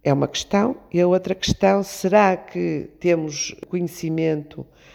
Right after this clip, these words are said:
para hipocoagular os doentes em risco de trombose e qual é o objetivo dessa hipocoagulação? Portanto,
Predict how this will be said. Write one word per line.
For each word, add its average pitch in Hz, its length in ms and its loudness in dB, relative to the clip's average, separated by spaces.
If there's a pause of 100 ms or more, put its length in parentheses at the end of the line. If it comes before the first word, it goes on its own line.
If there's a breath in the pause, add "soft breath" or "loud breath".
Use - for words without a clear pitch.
(760 loud breath)
para 160 440 2 (200)
hipocoagular 170 840 -6
os 151 120 -14
doentes 156 460 -6
em 165 180 -4
risco 165 440 -8
de 147 140 -6
trombose 165 720 -2
e - 20 -8
qual 175 260 0
é 175 80 4
o 170 60 4
objetivo 165 600 -4
dessa 165 260 -6
hipocoagulação? - 880 -12 (880 loud breath)
Portanto, 143 680 2